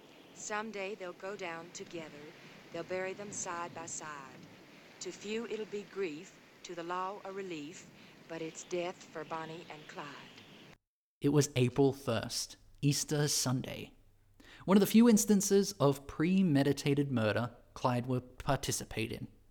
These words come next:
Speaker 2: Joe Palmer had a bone to pick with the building tender during his time at Eastham Farm,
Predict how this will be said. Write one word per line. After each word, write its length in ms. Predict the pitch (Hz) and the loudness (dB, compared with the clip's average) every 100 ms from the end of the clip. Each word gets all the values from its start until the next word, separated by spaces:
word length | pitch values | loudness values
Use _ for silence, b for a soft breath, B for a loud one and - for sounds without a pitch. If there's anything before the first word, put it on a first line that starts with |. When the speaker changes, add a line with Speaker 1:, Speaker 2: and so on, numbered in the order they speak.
| _ B B B 147 | _ B B B 4
Speaker 2:
Joe 200 | 190 196 | 4 6
Palmer 260 | 190 185 | 6 4
had 200 | 165 175 | 4 4
a 40 | 156 | 6
bone 240 | 156 165 | 6 4
to 100 | - | 0
pick 280 | 156 151 - | 0 0 2
with 180 | 143 143 | 0 4
the 60 | |
building 300 | 143 139 139 | 6 6 4
tender 380 | 131 131 127 127 | 4 2 2 2
during 320 | 117 123 123 | 2 2 2
his 180 | 131 131 | 2 0
time 400 | - 123 120 120 b b b | 0 2 2 0 b b b
at 180 | 143 - | 0 2
Eastham 380 | 117 - 117 | -2 0 0
Farm, 400 | 113 113 - - | 2 0 0 -4